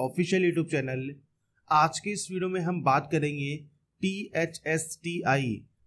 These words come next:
ट्रांसलेशनल स्वास्थ्य विभाग एवं प्रौद्योगिकी संस्थान की न्यू रिक्रूटमेंट नोटिफिकेशन के बारे में। तो फ्रेंड्स, यहाँ पर जो अर्जेंट रिक्वायरमेंट रखी गई है वो है आपकी clinical,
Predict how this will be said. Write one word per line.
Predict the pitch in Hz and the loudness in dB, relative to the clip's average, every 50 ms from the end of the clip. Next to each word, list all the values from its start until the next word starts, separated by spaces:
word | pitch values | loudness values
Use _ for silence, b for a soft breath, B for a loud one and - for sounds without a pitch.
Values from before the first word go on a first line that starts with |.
| _ | _
ट्रांसलेशनल | - 147 151 165 160 165 175 185 180 180 185 190 196 196 196 - | 0 0 2 2 2 2 2 2 2 0 0 0 0 0 -2 -4
स्वास्थ्य | - - 170 147 156 160 - - 175 165 | -4 2 4 4 4 4 2 -2 -4 -2
विभाग | 143 139 123 107 110 131 139 160 165 160 - 165 | 0 0 0 0 2 2 2 2 2 0 -4 -4
एवं | 156 151 160 156 160 | -4 -2 -4 -4 -4
प्रौद्योगिकी | 160 147 147 139 135 143 143 156 160 - 180 180 | -2 -2 -2 -2 -2 -4 -4 -4 -2 -2 0 0
संस्थान | 175 156 143 139 135 143 - 143 147 170 175 170 | 0 0 0 0 -2 -4 -2 0 2 2 2 0
की | 170 151 139 143 156 156 b b b b b b - | 0 -2 -2 -2 -2 -6 b b b b b b -4
न्यू | 131 143 151 170 190 196 165 | -2 2 4 6 6 6 4
रिक्रूटमेंट | 180 175 175 165 170 180 180 175 151 | 2 2 0 0 0 2 2 2 4
नोटिफिकेशन | 139 135 - 143 - - 135 143 151 143 139 165 175 | 2 2 2 0 -2 -2 -2 -2 -2 0 2 2 2
के | 160 175 165 | 2 2 4
बारे | 156 156 160 165 165 | 4 4 4 4 4
में। | 160 170 185 180 - - _ _ _ _ - | 2 2 0 -2 -8 -16 _ _ _ _ -2
तो | 175 170 | -2 2
फ्रेंड्स, | 180 185 190 190 185 160 185 | 2 2 2 2 2 0 0
यहाँ | 185 156 151 139 131 143 151 | 2 2 2 2 2 2 2
पर | 147 170 175 165 | 2 2 2 2
जो | 156 180 180 | 2 0 -2
अर्जेंट | - 113 135 147 143 143 160 170 175 165 139 | 0 0 -2 -2 0 -2 -2 -2 -2 -4 -2
रिक्वायरमेंट | 135 139 139 143 - 139 143 151 156 165 170 160 135 135 | -2 -2 0 2 4 4 4 4 4 2 0 0 0 -2
रखी | 139 135 - 170 165 | -4 -2 0 0 0
गई | 170 170 170 | 2 2 2
है | 156 165 165 | 2 2 0
वो | 156 135 143 147 | 0 0 -2 -2
है | 147 160 156 | 0 0 0
आपकी | 151 151 - 170 160 - - | 0 0 0 -2 -2 0 0
clinical, | 147 143 151 160 165 165 175 170 175 170 | 0 0 0 0 0 2 2 2 2 2